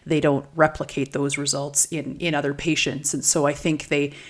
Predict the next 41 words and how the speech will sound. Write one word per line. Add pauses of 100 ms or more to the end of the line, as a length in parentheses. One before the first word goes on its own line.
(120)
they
need
to
build
in
a
little,
a
little
more
time, (320)
uh,
to
just
anticipate
and,
and
analyze
what
those,
what
those
results
are.
Whereas
on
the
diagnostic
side, (460)
um,
you
don't,
you
don't
have
that
sort
of
added
layer
of,